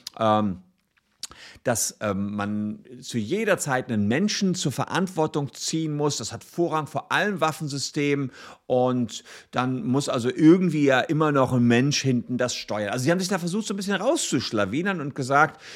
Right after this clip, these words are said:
ähm, ja, es muss ja sowieso ein Mensch das steuern. Eigentlich haben wir es ja irgendwo schon drinstehen. Fakt ist aber, wir haben künstliche Waffen, die ihre Ziele selbst ins Visier nehmen. Und da bestimmt nimmt nicht einer mehr,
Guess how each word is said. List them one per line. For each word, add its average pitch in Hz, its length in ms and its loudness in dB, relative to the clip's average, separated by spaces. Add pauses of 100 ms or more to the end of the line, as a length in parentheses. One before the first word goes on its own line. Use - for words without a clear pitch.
(180)
ähm, 139 600 8 (480)
ja, 143 180 -2
es 160 120 -2
muss 180 120 2
ja 190 80 4
sowieso 196 440 2
ein 208 100 4
Mensch 139 260 2
das 131 160 -2
steuern. 160 320 2
Eigentlich 190 280 -4
haben 214 140 -2
wir 240 60 -2
es - 100 -4
ja 196 100 0
irgendwo 240 400 4
schon 190 220 -4
drinstehen. 110 420 -2
Fakt 131 260 -4
ist 160 120 -6
aber, 170 240 -2
wir 110 120 -2
haben 175 160 -4
künstliche 139 640 -4
Waffen, 185 400 -2 (180)
die 135 200 -2
ihre 143 180 -2
Ziele 135 340 0
selbst 117 340 -2
ins 135 200 -6
Visier 170 300 0
nehmen. 107 240 -2
Und 110 100 -2
da 120 40 0
bestimmt 233 440 -2
nimmt 127 200 -2
nicht 135 280 -4
einer 131 320 2
mehr, 123 360 2